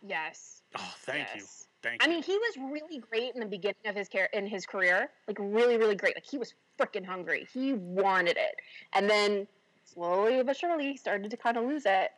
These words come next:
Speaker 1: And I don't know if it's the scripts that he's getting or what, but it's just not there.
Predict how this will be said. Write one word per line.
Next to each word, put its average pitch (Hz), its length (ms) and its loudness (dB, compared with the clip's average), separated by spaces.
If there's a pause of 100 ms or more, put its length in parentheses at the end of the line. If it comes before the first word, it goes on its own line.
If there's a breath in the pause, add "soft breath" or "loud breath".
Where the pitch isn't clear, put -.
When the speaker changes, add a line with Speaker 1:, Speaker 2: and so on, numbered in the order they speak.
(280)
Speaker 1:
And 220 80 4
I 247 120 6
don't 262 100 4
know 254 140 6
if 247 100 -2
it's 233 120 -8
the 202 60 -18
scripts - 300 -6
that 320 100 -6
he's 302 160 -8
getting 320 320 0
or 202 120 2
what, 180 560 2
but 185 100 -4
it's 190 220 -10
just - 280 -12
not 190 360 -6
there. 180 540 0